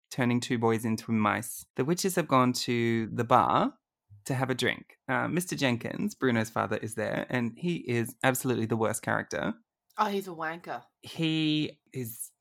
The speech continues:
Speaker 1: rich, white, entitled, middle-aged man. No.
Speaker 2: No.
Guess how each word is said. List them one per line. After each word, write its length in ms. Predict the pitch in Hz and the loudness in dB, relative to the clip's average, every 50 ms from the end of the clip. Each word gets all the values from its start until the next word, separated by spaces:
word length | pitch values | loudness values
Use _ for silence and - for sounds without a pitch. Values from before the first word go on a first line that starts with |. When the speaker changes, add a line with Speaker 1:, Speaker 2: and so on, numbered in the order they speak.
| _ - | _ -10
Speaker 1:
rich, 400 | 143 151 160 165 165 - - 135 | -4 -2 -2 -2 -2 -6 -8 -6
white, 380 | 123 127 131 127 127 - - | 0 2 4 4 4 2 0
entitled, 720 | 131 135 123 127 120 113 113 117 117 117 117 117 117 - - _ _ _ - | -4 -4 0 2 4 4 4 4 4 4 2 0 -2 -6 -10 _ _ _ -2
middle-aged 440 | - 127 117 120 117 110 110 110 120 | 0 2 2 4 4 2 2 2 0
man. 380 | 117 98 98 87 - 117 120 - _ - | -2 -2 -2 -4 -6 -8 -12 -12 _ -2
No. 220 | 131 110 95 90 - _ _ _ | -2 -2 -2 -2 -12 _ _ _
Speaker 2:
No. 400 | 175 165 156 139 131 127 123 127 | -18 -12 -10 -10 -10 -10 -12 -14